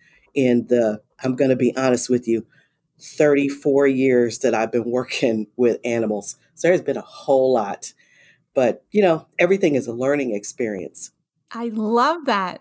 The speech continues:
Speaker 1: I just picked Texas. She said, "Come on." And I said, "Okay."
Speaker 2: That's awesome. That's fantastic because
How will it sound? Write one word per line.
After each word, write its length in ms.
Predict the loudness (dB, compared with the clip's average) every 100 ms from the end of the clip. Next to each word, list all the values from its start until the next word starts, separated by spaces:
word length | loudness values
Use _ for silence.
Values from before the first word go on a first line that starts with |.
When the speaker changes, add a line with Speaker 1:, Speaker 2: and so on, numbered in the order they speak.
| -10
Speaker 1:
I 80 | -10
just 260 | -6 -8 -2
picked 220 | -2 2
Texas. 420 | 0 0 -4 -4
She 140 | -4
said, 220 | 0 0 0
"Come 160 | 0
on." 180 | 2 2
And 100 | 2
I 80 | 0
said, 180 | 2 0
"Okay." 300 | 0 -4 -8 _ -2
Speaker 2:
That's 320 | -2 0 -6 -10 0
awesome. 600 | 0 0 -2 -6 -6 -4
That's 220 | -2 -2
fantastic 720 | -2 -2 -2 -2 -4 -4 -8
because 460 | -6 -4 0 0